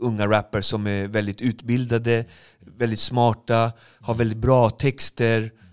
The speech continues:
Och jag tror att de kommer komma nu, nästa generation. Det är det man har väntat på också. Sverige har inte haft, eh, riktigt så här, eh, rappers som har väldigt intelligenta texter och,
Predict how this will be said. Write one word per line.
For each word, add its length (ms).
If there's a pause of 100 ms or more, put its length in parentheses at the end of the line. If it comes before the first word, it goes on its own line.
(200)
Och 440
jag 100
tror 120
att 100
de 220
kommer 240
komma 300
nu, 340
nästa 420
generation. 340
Det 120
är 40
det 120
man 140
har 60
väntat 520
på 200
också. 340 (380)
Sverige 260
har 80
inte 180
haft, 480
eh, 60 (360)
riktigt 500 (160)
så 140
här, 120
eh, 840
rappers 360
som 200
har 100
väldigt 300
intelligenta 600
texter 600
och, 280